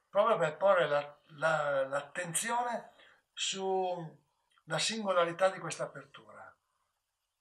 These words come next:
Concentrando lo spettatore, l'osservatore, il, il fruitore, come vogliamo chiamarlo,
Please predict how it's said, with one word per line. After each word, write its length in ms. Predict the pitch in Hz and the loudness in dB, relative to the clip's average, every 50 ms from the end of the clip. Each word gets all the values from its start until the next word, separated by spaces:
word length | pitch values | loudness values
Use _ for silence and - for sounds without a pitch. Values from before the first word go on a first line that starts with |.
| _ - | _ -8
Concentrando 800 | 165 160 - 165 165 165 156 165 175 180 180 175 175 160 147 131 - 147 | -6 -4 -4 -4 -4 -2 0 2 2 2 4 4 4 4 4 2 -4 -8
lo 60 | 139 | -10
spettatore, 680 | - - - 151 143 - 147 - - - - 170 135 | -10 -10 -10 -12 -10 -10 -10 -6 0 2 2 2 2
l'osservatore, 840 | 127 123 - - 135 131 127 127 127 - - 156 180 180 151 127 156 - | 0 -2 -4 -4 -4 -6 -8 -10 -12 -6 2 4 6 6 6 4 0 -4
il, 380 | - - 123 120 120 120 123 120 | -10 -14 -18 -18 -18 -18 -18 -16
il 40 | |
fruitore, 640 | - 139 147 156 147 139 - - 147 180 180 - - | -12 -10 -10 -10 -10 -10 -6 0 2 4 4 4 0
come 320 | - 135 135 135 139 139 | -4 -8 -6 -6 -6 -6
vogliamo 380 | 135 139 143 143 143 143 143 139 | -4 -4 -2 -2 -2 -2 -2 -4
chiamarlo, 600 | - 151 143 139 135 131 131 131 151 180 - | -4 -4 -2 0 0 0 0 -2 -4 -8 -8